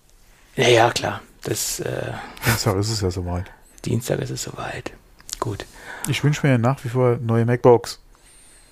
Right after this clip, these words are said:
Speaker 1: Ja.
Speaker 2: Aber auch nur, weil ich halt im Markt eigentlich bin, äh, beziehungsweise ich bin im Markt für ein neues Gerät. Ob's dann ein MacBook wird, ist eine andere Frage.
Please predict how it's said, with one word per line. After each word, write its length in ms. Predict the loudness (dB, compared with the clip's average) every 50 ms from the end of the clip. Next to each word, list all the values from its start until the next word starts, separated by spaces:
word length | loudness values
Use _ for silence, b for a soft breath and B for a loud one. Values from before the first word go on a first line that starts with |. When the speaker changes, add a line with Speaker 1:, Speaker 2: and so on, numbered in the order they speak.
| b b b b b b _ _ _ _ _ B B B B B B B B B B B -16 -20 -20 -14 -4 0
Speaker 1:
Ja. 300 | 2 4 6 6 4 6
Speaker 2:
Aber 240 | 6 6 8 8
auch 140 | 8 6 8
nur, 160 | 8 8 10 10
weil 120 | 8 6
ich 100 | 6 6
halt 140 | 4 4 4
im 120 | 4 4
Markt 360 | 4 4 4 4 2 0 0 2
eigentlich 360 | 4 4 4 2 0 -4 -2
bin, 240 | -2 -2 0 0 -2
äh, 480 | -2 -2 0 0 2 2 2 2 0
beziehungsweise 580 | -2 0 2 2 4 6 6 6 6 6 6 4
ich 140 | 4 2 2
bin 120 | 4 4
im 120 | 4 6
Markt 240 | 6 4 4 4 2
für 140 | 0 0 0
ein 80 | 2 2
neues 300 | 2 2 2 2 0 0
Gerät. 260 | 2 4 4 4 4
Ob's 160 | 2 2 2
dann 140 | 0 2 2
ein 40 | 0
MacBook 400 | -2 -2 -2 -2 -4 -2 0 -2
wird, 120 | -2 -2
ist 140 | -4 -4 -2
eine 80 | 0
andere 240 | 0 2 2 0 0
Frage. 380 | -2 -2 -2 -2 -2 -2 -4